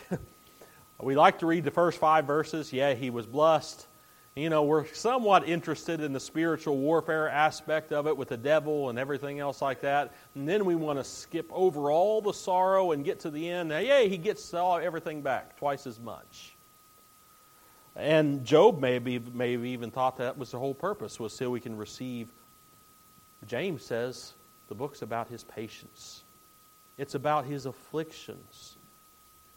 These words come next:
But it appears the suffering itself of Job was the purpose for which it was written, that many generations may learn to glorify God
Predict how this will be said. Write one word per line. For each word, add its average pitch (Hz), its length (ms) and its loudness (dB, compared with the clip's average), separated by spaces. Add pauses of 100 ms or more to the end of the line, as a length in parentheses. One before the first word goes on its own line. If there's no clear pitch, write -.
(680)
But 185 140 8
it 185 300 2
appears 190 640 0 (880)
the 151 140 2
suffering 202 720 4
itself 175 600 0
of 131 180 -8
Job 139 480 0 (140)
was 160 240 2
the 151 100 -4
purpose - 760 -4 (560)
for 156 240 4
which 160 320 -2
it 165 80 -4
was 139 180 -8
written, 131 320 -4 (1000)
that 147 180 4
many 190 340 0
generations 147 840 0
may 117 140 -2
learn 120 340 -2
to 107 120 -12
glorify 117 600 -6
God 101 400 -2